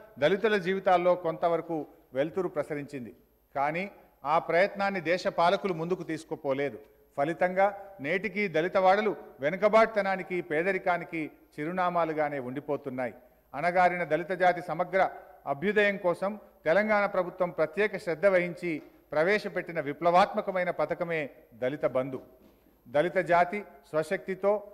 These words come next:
స్వాలంబనతో జీవించాలనే బలమైన సంకల్పంతో ముఖ్యమంత్రి గారు ఈ పథకానికి రూపుదిద్దారు. చరిత్రలో మునుపెన్నడూ లేని విధంగా రాష్ట్ర ప్రభుత్వం ప్రతి దళిత కుటుంబానికి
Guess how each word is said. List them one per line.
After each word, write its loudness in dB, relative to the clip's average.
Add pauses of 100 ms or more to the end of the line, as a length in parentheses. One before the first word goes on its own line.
(140)
స్వాలంబనతో 2 (240)
జీవించాలనే 0
బలమైన 0
సంకల్పంతో -2 (100)
ముఖ్యమంత్రి -6
గారు 0 (200)
ఈ -4
పథకానికి -6
రూపుదిద్దారు. -2 (640)
చరిత్రలో 4
మునుపెన్నడూ 0
లేని 0
విధంగా -2 (180)
రాష్ట్ర 0
ప్రభుత్వం 0 (260)
ప్రతి 2
దళిత 0
కుటుంబానికి 0